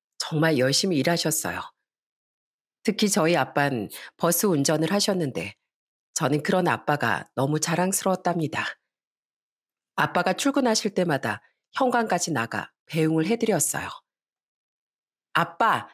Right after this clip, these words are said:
오늘 비 많이 온대요. 비 오는 날엔 운전 조심해야 되는 거 아시죠?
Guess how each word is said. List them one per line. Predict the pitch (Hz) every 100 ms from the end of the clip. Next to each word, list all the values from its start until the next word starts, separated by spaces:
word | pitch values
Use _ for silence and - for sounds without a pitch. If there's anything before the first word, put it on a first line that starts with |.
| _ _
오늘 | - 190 226 233
비 | 240
많이 | 233 127 185
온대요. | 277 269 220 185 180 180 117 - _ _ _ _ _
비 | - 240
오는 | 285 285
날엔 | 247 208 196 160
운전 | 147 180 220
조심해야 | 208 180 180 254 233
되는 | 202 180
거 | 175
아시죠? | 156 131 - 247 294 285